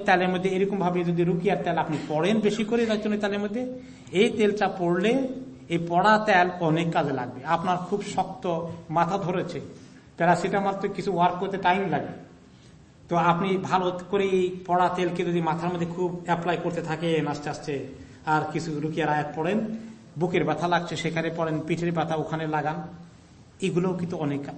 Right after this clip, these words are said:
কাজ দিবে, অনেক উপকার দেয়। আহ, এই যে মহিলাদের, আহ, পেটে ব্যথা, বুকে ব্যথা, পিঠে ব্যথা, পুরুষদেরও হতে পারে, এই সমস্ত ব্যথার জায়গায় রুকিয়ার তেল অ্যাপ্লাই করে রুকির আয়াতগুলো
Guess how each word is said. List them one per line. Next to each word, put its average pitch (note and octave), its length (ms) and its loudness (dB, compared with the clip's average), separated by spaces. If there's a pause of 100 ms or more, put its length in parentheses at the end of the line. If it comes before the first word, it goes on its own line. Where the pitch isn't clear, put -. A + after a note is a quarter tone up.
কাজ C3 220 -4
দিবে, A#2 160 -12 (520)
অনেক G#3 280 2
উপকার C3+ 320 -4
দেয়। - 140 -12
আহ, - 1200 -16
এই D#3 80 -2
যে D#3+ 100 -2
মহিলাদের, F#3+ 540 4
আহ, E3+ 520 0
পেটে F3+ 320 4 (240)
ব্যথা, D#3 500 2
বুকে E3+ 240 -2
ব্যথা, D#3+ 460 0
পিঠে F3 240 -2
ব্যথা, D3 360 -2 (600)
পুরুষদেরও G3+ 440 4
হতে D3 180 0
পারে, C#3 220 -6 (460)
এই F#3 100 2
সমস্ত G3 280 -2
ব্যথার E3+ 400 0
জায়গায় E3+ 260 2
রুকিয়ার E3+ 280 -2
তেল D#3+ 140 -2
অ্যাপ্লাই D#3 320 0
করে D#3+ 200 0
রুকির F3 280 2
আয়াতগুলো D#3 400 2